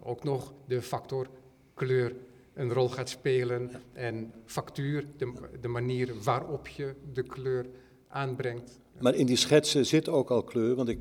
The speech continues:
Speaker 2: ik zeg schetsen, dat zijn dus geen potloodschetsen. Het zijn schetsen met verf en met stukken gekleurd materiaal of, eh, zelfs, eh, eh, foto's, collages. Dat is, daar, ik, ik kan in die schetsen ontzettend veel dingen stoppen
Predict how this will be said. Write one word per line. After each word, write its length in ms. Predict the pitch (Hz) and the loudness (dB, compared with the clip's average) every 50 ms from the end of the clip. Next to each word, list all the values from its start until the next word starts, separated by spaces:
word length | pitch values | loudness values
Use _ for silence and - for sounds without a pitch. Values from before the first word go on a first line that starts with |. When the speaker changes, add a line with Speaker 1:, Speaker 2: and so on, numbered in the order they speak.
| - - | -8 -8
Speaker 2:
ik 140 | - 120 - | -10 -6 -4
zeg 220 | - - 110 - | -4 -4 -2 -2
schetsen, 420 | - - - 147 135 - - - 101 | -4 0 2 2 2 2 0 -2 -2
dat 140 | 110 113 - | -2 -2 -2
zijn 160 | - 117 107 | -2 -4 -4
dus 160 | 101 101 - | -4 -4 -6
geen 280 | - - 113 104 - - | -4 -4 -4 -4 -4 0
potloodschetsen. 760 | - 143 - - 117 104 95 - - - 92 90 - - 139 | 0 0 0 2 -2 -2 -2 -4 -6 -6 -6 -6 -4 -6 -6
Het 100 | 123 - | -6 -6
zijn 220 | - 110 101 98 | -6 -8 -8 -8
schetsen 460 | - - - 113 104 - - - 107 | -8 -6 -6 -6 -6 -6 -6 -8 -6
met 280 | 92 95 90 - - - _ _ - - - - - - - - - _ _ _ - - | -4 -4 -4 -6 -8 -16 _ _ -20 -20 -20 -20 -20 -20 -20 -20 -20 _ _ _ -20 -20
verf 680 | - - - 120 120 117 113 110 110 - - - - | -2 4 8 8 10 10 8 6 4 -2 -10 -12 -12
en 320 | 117 104 104 95 98 98 92 | -12 -10 -8 -8 -6 -6 -6
met 220 | 90 90 87 - | -8 -8 -10 -10
stukken 320 | - - - 98 - - | -10 -8 -8 -10 -10 -10
gekleurd 680 | - - 98 - - - 117 110 107 107 107 101 - - | -10 -10 -10 -8 -4 -2 0 2 2 2 2 0 -2 -4
materiaal 800 | - 101 92 - 107 98 98 98 92 92 90 90 90 92 92 - - | -6 -6 -6 -4 -2 -2 -2 -2 -2 -4 -4 -6 -6 -6 -8 -8 -8
of, 380 | 98 87 87 - - - - 117 - | -8 -8 -8 -8 -12 -16 -14 -14 -10
eh, 80 | 95 92 85 85 82 80 82 82 85 - | -8 -6 -6 -6 -6 -6 -8 -8 -10 -10
zelfs, 440 | 92 - 101 92 92 87 - - - - | -8 -4 -4 -4 -4 -4 -8 -10 -10 -10
eh, 80 | 110 | -10
eh, 880 | 95 90 90 85 87 92 92 - - - - - - - 135 117 92 | -10 -10 -10 -10 -10 -12 -14 -16 -20 -20 -20 -20 -18 -14 -10 -10 -10
foto's, 800 | 87 - - - 123 123 120 117 123 123 110 107 107 107 101 - | -8 -4 2 6 6 6 6 4 2 2 2 4 2 2 0 -4
collages. 680 | - - 104 98 104 113 117 113 117 113 98 110 98 - | -4 -2 0 2 2 2 2 0 0 -2 -4 -6 -6 -4
Dat 100 | 117 101 | -4 -4
is, 120 | - - 117 143 | -4 -6 -4 0
daar, 200 | 127 127 135 - - | 2 2 2 2 -2
ik, 200 | 165 135 - - - | -6 -6 -6 -8 -12
ik 100 | - - | -14 -2
kan 180 | - 151 156 - | 0 0 0 2
in 100 | - 135 | 0 0
die 100 | 127 123 | 0 0
schetsen 580 | - - - 160 156 - - - 147 147 139 - - - - _ _ _ | 0 2 2 0 0 0 -2 -2 -4 -4 -4 -8 -14 -20 -20 _ _ _
ontzettend 580 | 160 175 165 151 - - - 165 160 - 135 | 2 2 2 0 -2 -2 -2 -2 0 -2 -6
veel 300 | - - 143 127 117 107 | 0 2 2 2 2 4
dingen 340 | 117 143 143 139 127 120 - | 4 4 6 6 4 2 0
stoppen 580 | - - - - 147 120 - - 131 156 180 | -2 -2 4 6 6 6 6 2 0 0 0